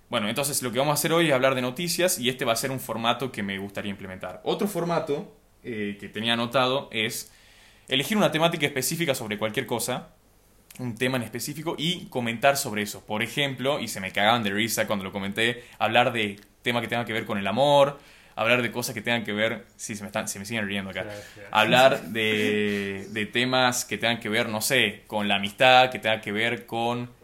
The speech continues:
Speaker 1: em, no sé, cualquier tipo, un, tipo, centrar todo lo que es la charla en una temática en específico y que po-, nosotros podamos comentar sobre eso. Em,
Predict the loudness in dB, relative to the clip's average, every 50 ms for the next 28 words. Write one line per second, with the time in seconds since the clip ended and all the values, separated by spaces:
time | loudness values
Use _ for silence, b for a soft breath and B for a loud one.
0 | _ _ _ -4 -2 0 0 0 0 0 0 -2 -4 -6 -8 -8 -10 -10 -12 -14
1 | -16 -20 _ _ _ _ _ _ _ _ _ _ -10 -8 -8 -8 -10 -12 -18 _
2 | _ _ 0 0 2 2 2 0 0 -2 -4 -4 -4 -6 -8 -8 -10 -10 -8 -6
3 | -4 -4 -4 -4 -4 0 4 6 6 6 6 4 -4 -12 -20 -8 0 2 4 4
4 | 4 4 0 -2 0 -2 0 2 2 2 2 2 0 0 -2 -2 -2 -2 -2 -2
5 | -2 -2 -2 -4 -4 -4 -4 -6 -6 -6 -6 -6 -8 -8 -8 -6 -8 -8 -8 -8
6 | -8 -8 -8 -8 -8 -6 -4 -4 -4 -4 -6 -8 -10 -10 -8 -8 -8 -10 -10 -14
7 | -14 -14 -16 -18 -20 -20 _ b b b b b b b b b -8 -4 -4 -2
8 | -2 -2 -2 -2 -2 -4 -4 -4 -6